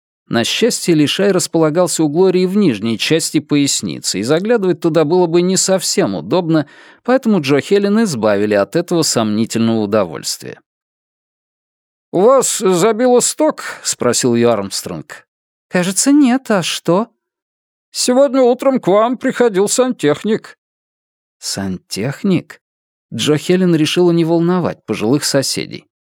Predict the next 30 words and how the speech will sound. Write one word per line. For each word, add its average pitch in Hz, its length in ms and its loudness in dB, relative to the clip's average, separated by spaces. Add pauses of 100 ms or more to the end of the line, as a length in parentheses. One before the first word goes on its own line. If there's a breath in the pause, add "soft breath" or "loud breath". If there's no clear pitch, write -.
(540)
«Стык - 400 -2
прохудился, 190 800 0
но 233 360 4
я 269 220 2
жду 208 220 -2
его 262 220 2
в - 100 -12
понедельник». 233 760 0 (920)
«Назойливый 254 760 2
субъект, 233 460 2
доложу 185 420 2
я 175 140 4
вам. 160 300 0 (420)
На 220 140 0
вашем 233 320 0
месте 233 340 0
я 226 140 4
бы 208 80 -10
ему 240 240 0
не 233 140 2
доверял». 214 680 0 (880)
«Почему?» 254 520 2 (760)
Я 247 280 4
видел, 240 360 2
как - 240 -2
он 240 140 2
сначала 226 500 0
позвонил 220 560 0
в 190 80 -2
звонок, 214 600 2